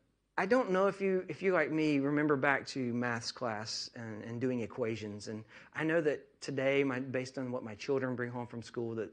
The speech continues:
they are learning maths in a whole different way than I learned maths. But I think it still holds true that when you work with equations, what you do with one side, you have to do with the other side to balance it out. And Jane's not along. So that's a good thing that Jane's not along with me. But, uh, and that's,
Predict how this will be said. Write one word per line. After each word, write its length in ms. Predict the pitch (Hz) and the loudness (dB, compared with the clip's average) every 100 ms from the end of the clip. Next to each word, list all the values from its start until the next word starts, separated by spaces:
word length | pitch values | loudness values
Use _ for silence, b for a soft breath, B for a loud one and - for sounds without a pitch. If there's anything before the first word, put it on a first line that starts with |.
| - | -10
they 120 | 107 | -10
are 80 | 104 | -6
learning 280 | 117 113 107 | -4 -4 -4
maths 300 | 107 104 113 | -6 -6 -8
in 80 | |
a 40 | 107 | -8
whole 240 | 123 123 | -4 -2
different 300 | 117 107 87 | -2 -6 -8
way 140 | 113 110 | -8 -6
than 120 | 104 | -8
I 140 | 101 | -8
learned 260 | 104 98 98 | -8 -10 -10
maths. 300 | 104 98 - | -10 -12 -6
But 240 | 127 - | -4 -4
I 300 | - - _ | -10 -20 _
think 140 | 269 180 | 0 0
it 100 | - | 6
still 180 | 220 | 6
holds 260 | 175 170 143 | 6 4 0
true 280 | - 170 143 | 0 2 2
that 120 | 143 | 2
when 160 | 156 165 | 0 2
you 120 | 165 | 2
work 400 | 147 156 220 214 | 2 4 4 4
with 220 | 175 - - | 0 -2 -8
equations, 640 | 151 - 147 120 120 117 B B B - | -4 2 4 4 -2 -4 B B B -4
what 260 | 127 - | -2 0
you 80 | 156 | 4
do 180 | 156 170 | 6 8
with 140 | 170 | 6
one 260 | 160 214 208 | 2 2 2
side, 440 | - 107 107 110 - b _ | 0 -4 -2 -4 -6 b _
you 60 | 139 | -8
have 220 | 202 214 | -4 -2
to 60 | 208 | -2
do 200 | 165 190 | -2 0
with 180 | 170 151 | 0 -2
the 160 | 156 | -4
other 200 | 127 113 | -6 -6
side 380 | 104 98 85 87 | -8 -8 -10 -12
to 120 | - 120 | -12 -6
balance 400 | 113 113 101 107 | -4 -4 -6 -8
it 80 | |
out. 240 | 90 71 - B B - | -8 -10 -12 B B -12
And 140 | 113 110 | -8 -4
Jane's 300 | 120 107 123 | -2 -2 -2
not 180 | 104 | -2
along. 240 | 110 110 107 | -2 -4 0
So 80 | 151 | 0
that's 120 | 135 | 0
a 60 | |
good 220 | 120 117 - | 0 0 -2
thing 180 | 104 110 | -4 -2
that 60 | |
Jane's 280 | 113 120 113 | -2 -2 -2
not 160 | 120 113 | -2 0
along 260 | 117 117 | 2 2
with 140 | 110 113 | 0 0
me. 160 | 110 B B - | -4 B B 2
But, 220 | 131 160 | 6 8
uh, 320 | 180 170 147 151 | 10 10 10 6
and 160 | 180 170 | 6 6
that's, 340 | 180 190 - | 6 2 -2